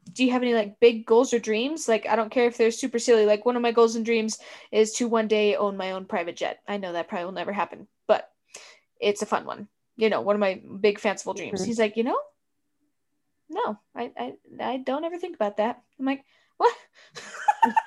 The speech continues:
Speaker 2: <laughs>
Speaker 1: So, <laughs> I remember we sat down and made our twenty-year vision,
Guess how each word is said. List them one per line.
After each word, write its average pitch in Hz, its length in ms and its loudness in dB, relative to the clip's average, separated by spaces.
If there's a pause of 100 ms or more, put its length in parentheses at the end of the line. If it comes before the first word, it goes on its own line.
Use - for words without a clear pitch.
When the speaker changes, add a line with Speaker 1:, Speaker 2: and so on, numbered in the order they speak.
(220)
Speaker 2:
<laughs> 320 1300 2
Speaker 1:
So, - 240 6 (840)
<laughs> - 800 2
I - 80 2
remember 294 280 2
we 269 140 4
sat - 300 2
down 247 200 4
and 220 120 0
made 214 160 2
our 208 120 6
twenty-year 233 480 0
vision, 208 520 0